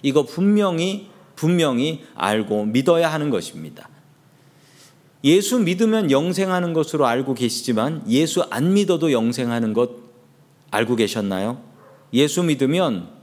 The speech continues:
천국에서 영생하고 예수 안 믿으면 지옥에서 영생하는 겁니다. 영생이 천국에서만 영생하는 게 아니에요.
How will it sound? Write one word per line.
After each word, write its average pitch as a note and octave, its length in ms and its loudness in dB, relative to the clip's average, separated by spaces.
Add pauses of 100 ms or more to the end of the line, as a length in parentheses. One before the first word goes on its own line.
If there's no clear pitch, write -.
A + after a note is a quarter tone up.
천국에서 F3+ 680 0
영생하고 G2 840 -2 (240)
예수 A2+ 320 0
안 G2+ 160 -2
믿으면 G2 540 -2 (240)
지옥에서 B2+ 640 0
영생하는 F2+ 600 -6
겁니다. D#2+ 680 -16 (920)
영생이 D3 520 2
천국에서만 G#3 800 0
영생하는 A2 540 -2
게 F#2 100 -2
아니에요. F#2 720 -4